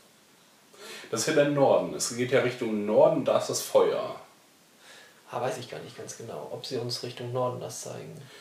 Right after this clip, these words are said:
Speaker 1: Ich meine,
Speaker 2: Also so
Speaker 1: ja.
Speaker 2: vom, vom
Speaker 1: Hm.
Speaker 2: Übergang her wär's richtig. Ich hatte irgendwie immer gedacht, dass der Norden zum Fenster hin
Speaker 1: Hm.
Speaker 2: aufgebaut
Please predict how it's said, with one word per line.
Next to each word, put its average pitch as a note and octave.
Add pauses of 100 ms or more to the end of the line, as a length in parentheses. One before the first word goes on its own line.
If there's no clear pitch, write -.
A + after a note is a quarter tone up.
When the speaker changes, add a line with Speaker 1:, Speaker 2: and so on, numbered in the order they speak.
(320)
Speaker 1:
Ich - (160)
meine, G#2
Speaker 2:
Also C3
so B2+
Speaker 1:
ja. B2+
Speaker 2:
vom, B2+
vom A#2+
Speaker 1:
Hm. B2
Speaker 2:
Übergang C#3+
her C3
wär's A#2+
richtig. C#3 (500)
Ich -
hatte C#3
irgendwie C3+
immer B2
gedacht, B2
dass - (260)
der A2+
Norden A#2+ (140)
zum B2
Fenster B2+
hin G#2+ (440)
Speaker 1:
Hm. A2+
Speaker 2:
aufgebaut G#2